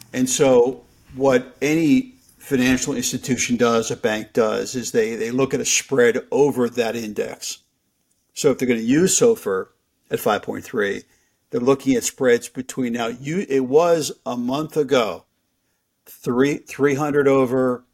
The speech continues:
three twenty-five over was acceptable. Now the arguments are three seventy-five may not be enough. Uh, we're start-, we're starting to see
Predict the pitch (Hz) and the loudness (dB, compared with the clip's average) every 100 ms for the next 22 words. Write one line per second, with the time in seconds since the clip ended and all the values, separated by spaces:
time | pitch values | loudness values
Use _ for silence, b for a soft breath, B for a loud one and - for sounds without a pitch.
0 | _ _ _ _ - 131 131 139 135 127 | _ _ _ _ 0 0 2 -2 -4 -2
1 | 120 110 113 120 117 117 - - 117 - | -2 -2 -2 -2 -4 -6 -6 -2 0 -2
2 | 107 107 98 - _ _ _ _ _ _ | 0 0 0 -6 _ _ _ _ _ _
3 | _ 117 117 147 135 123 120 120 120 - | _ -4 0 0 2 0 0 -4 -8 -4
4 | 127 113 113 117 - _ _ _ _ - | 0 2 2 0 -4 _ _ _ _ -8
5 | 135 127 - 131 131 - 131 190 139 120 | -4 0 0 0 0 -2 -4 -2 -2 -2
6 | 104 - 104 98 82 - - _ _ _ | -2 -2 -4 -4 -8 -12 -20 _ _ _
7 | _ _ _ _ _ - 117 113 117 - | _ _ _ _ _ -10 -4 -2 -2 -4
8 | 127 139 - 139 131 - 127 135 151 131 | -2 -2 2 2 2 -4 -6 -4 -2 -4
9 | 127 - 135 123 120 117 | -4 -2 0 0 -2 -4